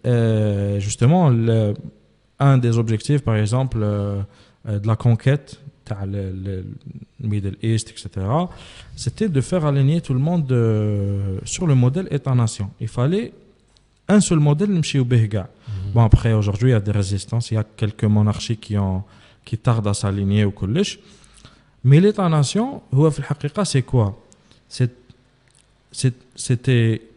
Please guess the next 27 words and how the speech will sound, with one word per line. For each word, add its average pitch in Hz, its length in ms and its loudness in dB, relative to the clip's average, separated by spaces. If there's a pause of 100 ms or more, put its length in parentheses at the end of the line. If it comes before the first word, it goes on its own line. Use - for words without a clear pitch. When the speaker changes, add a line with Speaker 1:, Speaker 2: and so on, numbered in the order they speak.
Speaker 1:
qui 180 140 2
décide. 156 400 2
Ou 107 120 2
par 117 160 2
exemple, 143 360 0
là, 127 140 0
par 120 160 0
exemple, 139 260 0
on 123 140 4
sur 120 200 -2
le 110 100 0
territoire 117 480 -2
de 104 100 -2
France, 190 420 -2
Speaker 2:
Mhm. 101 60 -2 (340)
Speaker 1:
tu 113 100 -4
as 104 40 -2
plein 139 260 2
de 123 80 2
régions 139 460 4
avec 123 220 0
plein 131 180 0
de 110 160 0 (140)
rulers 110 480 6 (120)
différents, 113 440 0
et 117 60 -2
cetera. 139 420 -2